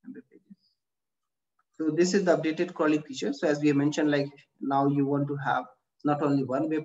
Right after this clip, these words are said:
crawler, but it's a distributed, and you want to, uh, you want to process in such a way that you can have distributed machines and different machines basically crawl the possible pages. Like in this case, you have different crawling thread,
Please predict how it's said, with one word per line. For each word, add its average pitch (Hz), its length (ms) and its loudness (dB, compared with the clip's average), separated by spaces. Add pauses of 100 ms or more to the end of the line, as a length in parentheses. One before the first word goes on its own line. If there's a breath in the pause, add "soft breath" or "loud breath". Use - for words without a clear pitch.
crawler, 180 260 -4
but 180 240 -6
it's 165 180 -8
a 165 40 -6
distributed, 151 680 -2
and 135 260 -2
you 131 120 -4
want 131 240 -4
to, 131 200 -8 (560)
uh, 127 200 -6
you 127 180 -4
want 135 140 -4
to 135 80 -8
process 147 400 -4
in 123 100 -8
such 131 240 -10
a 113 80 -10
way 185 280 -8
that 151 200 -6 (440)
you 139 120 -4
can 139 340 -4 (300)
have 131 240 -4
distributed 131 480 -6
machines 180 540 -8
and 147 240 -8 (420 soft breath)
different 160 300 0
machines 151 280 0
basically 143 380 -4
crawl 127 260 -2
the 123 360 -4
possible 123 360 -8
pages. - 460 -18 (100)
Like 123 220 -12
in 131 60 -12
this 131 120 -16
case, 143 280 -10
you 131 100 -8
have 127 200 -10 (480 soft breath)
different 143 380 -2
crawling 127 460 -2
thread, - 240 -10